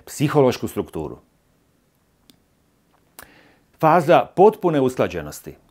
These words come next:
koju bi mogli zvati i fazom potpunog transfera, prijenosa ili attachmenta, u djetetu stvara doživljaj jedinstva s majkom. Majka i dijete tada su psihički i fizički jedno biće.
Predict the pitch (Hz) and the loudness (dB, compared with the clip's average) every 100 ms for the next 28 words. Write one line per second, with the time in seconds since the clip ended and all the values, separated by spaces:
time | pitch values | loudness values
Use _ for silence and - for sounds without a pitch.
0 | _ _ - 143 135 135 151 165 147 113 | _ _ 0 4 4 4 2 0 -2 0
1 | 151 151 143 117 - - 113 - 123 135 | 0 0 -2 -4 -6 -10 -8 0 2 2
2 | 131 107 127 143 - 127 104 - 110 - | 0 -2 2 2 0 -2 -2 -4 -8 -2
3 | 151 151 113 - - 117 131 170 143 - | 0 2 0 -4 -8 0 0 2 -2 -4
4 | 87 - 123 139 135 160 156 110 78 - | -8 -6 0 0 2 0 0 -4 -6 -14
5 | - _ _ _ _ _ - - - 135 | -16 _ _ _ _ _ -20 -16 -6 0
6 | 120 208 208 160 131 - 165 160 123 135 | 4 4 4 0 -4 0 2 2 2 0
7 | 151 160 139 123 117 107 160 170 135 - | 0 2 2 2 -2 0 0 0 -2 -4
8 | 85 73 - - _ _ - - 135 190 | -8 -10 -16 -20 _ _ -20 -6 0 2
9 | 196 160 120 147 156 135 - 135 135 113 | 2 0 2 0 2 -2 0 0 0 -2
10 | 120 - 196 214 202 - 156 113 - 175 | -6 0 0 0 -2 -2 -4 -4 -4 -4
11 | 170 151 - 147 - 110 123 175 160 104 | -2 -4 -2 -2 -2 -2 0 2 2 0
12 | 82 - | -4 -10